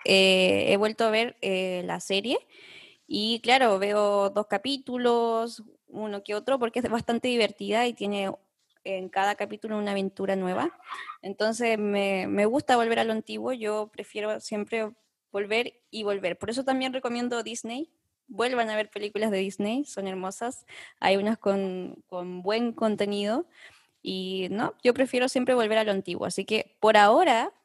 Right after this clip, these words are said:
por ahora que no estoy viendo nada nuevo, eh, recomiendo Sailor Moon y también Disney.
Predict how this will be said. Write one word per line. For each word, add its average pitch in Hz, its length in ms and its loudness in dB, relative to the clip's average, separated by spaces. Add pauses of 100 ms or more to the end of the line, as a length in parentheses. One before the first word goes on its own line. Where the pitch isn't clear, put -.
(140)
por 202 160 2
ahora 220 260 4
que 208 80 -4
no 202 80 0
estoy 208 220 -4
viendo 208 280 -2
nada 202 260 -2
nuevo, 208 360 -4 (500)
eh, 185 540 0
recomiendo 220 920 0
Sailor 220 380 -4
Moon 269 260 2 (520)
y 233 100 -4
también 226 540 2 (480)
Disney. - 500 -6